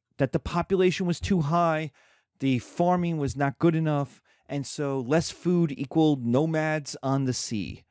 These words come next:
that the Vikings are nomads on the move.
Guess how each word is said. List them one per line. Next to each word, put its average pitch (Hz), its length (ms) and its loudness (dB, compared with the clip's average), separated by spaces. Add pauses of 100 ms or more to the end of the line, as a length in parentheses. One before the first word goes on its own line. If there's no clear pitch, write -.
(180)
that 113 160 -4
the 120 100 2
Vikings 147 760 -6
are 123 140 -10
nomads 123 600 -6
on 123 240 -4
the 113 40 -4
move. 107 540 -8